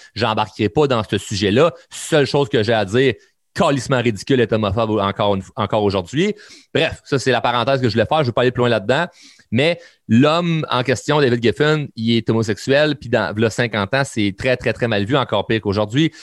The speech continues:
Et, euh, il y a du jugement par rapport à ça, mais, tu sais, il, il en parle un petit peu, il s'assume pas à cent pour cent, mais il en parle quand même un petit peu qui est, qu'il est homosexuel.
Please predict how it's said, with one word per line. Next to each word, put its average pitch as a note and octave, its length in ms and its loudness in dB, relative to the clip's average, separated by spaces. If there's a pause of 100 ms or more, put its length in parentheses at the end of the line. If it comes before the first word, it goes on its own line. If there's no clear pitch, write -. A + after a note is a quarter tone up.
(260)
Et, B2 260 2
euh, G#2+ 520 0
il A2 80 -2
y B2+ 40 4
a - 20 2
du B2 100 -4
jugement B2+ 240 0
par D3 120 0
rapport B2 180 0
à A2+ 120 0
ça, G#3+ 200 0
mais, F#3 480 2
tu F#3 80 -2
sais, - 120 -8 (200)
il, - 300 -20 (460)
il D3+ 120 2
en E3 100 0
parle A3 460 0
un E3+ 160 2
petit - 160 -6
peu, D#3+ 220 4
il F3 40 0
s'assume G3 300 -2
pas A#3 80 2
à G#3 40 0
cent F3 140 -2
pour D3 140 -2
cent, G3+ 140 -2
mais D#3+ 80 2
il D#3 40 4
en D3+ 120 0
parle F#3 200 0
quand C#3+ 200 -2
même D#3+ 100 0
un C3 140 0
petit - 120 -10
peu E3 160 2
qui D#3 460 -6
est, C3+ 300 2 (320)
qu'il C#3 100 0
est D3+ 60 4
homosexuel. C3 640 0